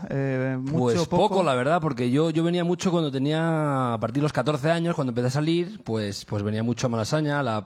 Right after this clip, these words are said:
Speaker 2: a la plaza de, del Grial, que se llamaba, o, entonces le llamaban la plaza de los borrachos, ¿no? Que era una plaza donde, que era una plaza realmente cutre, absolutamente. O sea, esto sería mil novecientos noventa y cinco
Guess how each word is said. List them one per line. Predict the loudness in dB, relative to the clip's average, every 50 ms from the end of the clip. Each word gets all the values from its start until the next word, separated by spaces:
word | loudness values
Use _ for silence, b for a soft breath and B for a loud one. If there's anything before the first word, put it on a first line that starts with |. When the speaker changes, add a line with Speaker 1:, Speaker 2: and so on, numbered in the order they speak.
| -8 _ _ -10
Speaker 2:
a | -8 -8 -8
la | -8
plaza | -8 -6 -6 -6 -6 -4 -4 -4
de, | -4 -4 -4 -4 -4 -6 -6 -8 -8 -10 -12 -14 -16 B B B B B B B B B B B B B B B B B B B B B B B _
del | -8 -6 -6 -4 -4
Grial, | -4 -2 0 2 2 2 2 0 -2 -4
que | -6
se | -8 -6
llamaba, | -4 -2 -2 0 0 0 0 0 0
o, | -2 -2 -2 -2 -2 -2 -4 -4 -6
entonces | -6 -6 -4 -2 0 0 2
le |
llamaban | 2 2 2 2
la | 0 2
plaza | 0 0 0
de | 0
los | 0 0
borrachos, | 0 2 2 0 0 -2 -4 -2
¿no? | -2 -2
Que | -2 -2
era | -2
una | -2 -2 0
plaza | 0 0 0 2 0
donde, | 0 0 0 -2 -2 -2 -2 -4 -4
que | -2 -2
era | -2 0
una | 0 -2
plaza | -4 -4 0 0 2 2 0
realmente | -2 -4 -6 -6 -6 -4 -2 -2 -4 -4 -6
cutre, | -8 -6 -4 -2 -2 0 0 0 0 0 0 0
absolutamente. | 0 -2 -2 -4 -4 -4 -2 0 0 0 0 0 -2 -2
O | -2
sea, | -2 -2 -4
esto | -4 -4 -4 -4 -4
sería | -2 -2 -2 -2 -2
mil | -2 -2 -2
novecientos | -2 -2 -2 -2 -2 -2 -2 -2
noventa | 0 0 -2 0 0 -2
y | -2
cinco | -2 -2 -2 -2 -2 -2 0 0 0 0 -2 -4